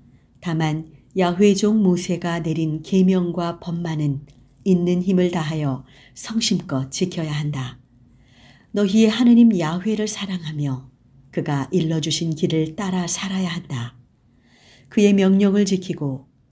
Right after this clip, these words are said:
그에게만 충성을 바쳐야 한다. 마음을 다 기울이고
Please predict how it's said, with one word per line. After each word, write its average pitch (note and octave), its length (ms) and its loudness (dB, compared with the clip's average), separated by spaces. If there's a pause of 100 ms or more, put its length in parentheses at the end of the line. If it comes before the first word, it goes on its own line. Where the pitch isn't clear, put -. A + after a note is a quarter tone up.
(120)
그에게만 D3 640 -2
충성을 F3+ 720 -2
바쳐야 D#3+ 460 -10
한다. C#3 380 -10 (1000)
마음을 E3 440 0
다 E3 260 -6
기울이고 D3+ 720 -2